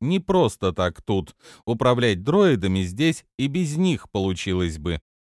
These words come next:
Их задача — отслеживать радиоэфир и защищать всех дроидов от взлома.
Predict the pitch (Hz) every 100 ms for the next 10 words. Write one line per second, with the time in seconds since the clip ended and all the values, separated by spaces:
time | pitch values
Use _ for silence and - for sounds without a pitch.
0 | _ _ 123 131 107 120 123 175 - 160
1 | 131 117 - 113 135 131 143 123 120 120
2 | 110 131 143 143 151 180 135 82 _ -
3 | - 110 127 - 120 - 113 85 - 101
4 | 92 82 113 190 208 202 196 190 170 117
5 | 90 98 90 85